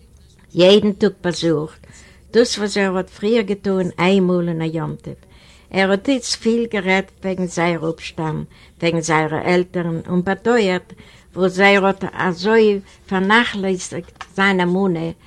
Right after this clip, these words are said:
und das ganze Leben gelebt zwischen Fremden. Eine Sache, wo sie hat ständig ausgemitten zu reden mit dem Sohn davon. Was mehr, sie haben uns Feind,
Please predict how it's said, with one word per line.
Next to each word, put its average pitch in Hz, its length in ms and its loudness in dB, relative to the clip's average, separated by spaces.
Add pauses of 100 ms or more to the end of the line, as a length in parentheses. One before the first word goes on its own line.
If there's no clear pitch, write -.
(500)
und 180 180 -2
das 170 180 -8
ganze 202 380 -2
Leben 180 420 0
gelebt 170 460 -6
zwischen 165 380 -6
Fremden. 151 560 -10 (480)
Eine 180 100 -2
Sache, 214 480 0
wo 202 80 -6
sie 196 180 -2
hat 190 220 -4
ständig 240 560 0
ausgemitten 190 760 0
zu 170 200 -4
reden 175 340 0
mit 170 180 -4
dem 170 60 -4
Sohn 160 320 -4
davon. 151 480 -10 (540)
Was 240 260 0
mehr, 220 320 2
sie 190 180 -2
haben 180 300 0
uns 185 240 -2
Feind, 180 600 -2